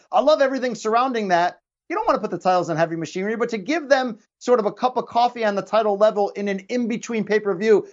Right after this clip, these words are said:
which Stomping Grounds actually is, it's perfect. It puts over Rowan and Bryan as a real tag team. And look, it's about Daniel Bryan right now.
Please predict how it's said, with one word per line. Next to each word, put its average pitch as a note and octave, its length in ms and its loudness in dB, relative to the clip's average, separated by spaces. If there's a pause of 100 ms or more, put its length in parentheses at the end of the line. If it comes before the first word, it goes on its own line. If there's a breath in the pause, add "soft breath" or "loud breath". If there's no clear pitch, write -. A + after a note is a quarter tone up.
which G#3 140 0
Stomping G#3+ 400 0
Grounds G3+ 340 2 (240)
actually F#3+ 500 0
is, A#3+ 220 4
it's C#4 180 -8
perfect. - 480 0 (140)
It A#3+ 140 -2
puts C#4+ 240 0
over C#4 480 2 (180)
Rowan C4 300 2
and A#3 120 -4
Bryan B3+ 380 0
as A3 140 -4
a A3+ 60 -4
real A#3+ 200 0
tag C4 320 0
team. A#3 300 -8 (200)
And A3 260 -6 (280)
look, G3+ 260 2 (800)
it's - 80 -18
about F#3 260 0
Daniel D#3+ 220 -4
Bryan F3 300 0
right B2+ 180 -4
now. G2+ 240 -8